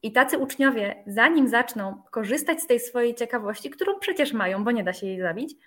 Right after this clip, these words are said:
to muszą się odszkolnić. To się w ogóle, mm, te-, tak ten proces się, powiedzmy, fachowo nazywa i się o nim tak bardzo często mówi, mityczne odszkolnienie.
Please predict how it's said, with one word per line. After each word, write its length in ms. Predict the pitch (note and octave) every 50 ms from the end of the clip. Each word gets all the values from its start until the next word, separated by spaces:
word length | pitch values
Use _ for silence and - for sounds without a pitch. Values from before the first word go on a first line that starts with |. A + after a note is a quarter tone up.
| _ _ _ _ _ _ _ _ _
to 80 | -
muszą 260 | A3 A#3+ C4 C4+ D4 C#4
się 120 | C#4+ C#4+
odszkolnić. 680 | - B3 - - - - A3 F#3+ F3+ E3+ E3 G3 - -
To 120 | - A3
się 140 | A3 - A3+
w 40 | A3+
ogóle, 340 | A#3 B3 A#3+ A#3+ A#3+ A#3+
mm, 280 | - G#3 G#3+ G#3 G3+ G#3
te-, 160 | - - G#3+
tak 220 | G#3 - A3 G#3 -
ten 160 | - A3+ A3
proces 360 | A3 B3+ C4 C4 B3+ B3 -
się, 100 | - A3
powiedzmy, 360 | - - - G3+ G#3 G#3 G#3
fachowo 480 | G3+ - G3 - - B3 B3 A#3+ G#3 G3
nazywa 360 | G3 G3 F#3+ G3+ G#3+ A#3 A3+
i 40 | G#3+
się 120 | A3 -
o 40 | G#3
nim 140 | A3 A3+ G#3
tak 160 | A3 A3 F#3
bardzo 200 | G#3+ A3 G3+ G#3
często 300 | - A3+ A3+ G#3+ - A#3
mówi, 200 | A3 G#3 G3 G3
mityczne 460 | G#3 G#3+ A3 C#4+ C#4+ D4 - B3+ -
odszkolnienie. 720 | - A#3 - - - - A3 A3 A3 G3+ F3 E3+ D#3+ F3 F3+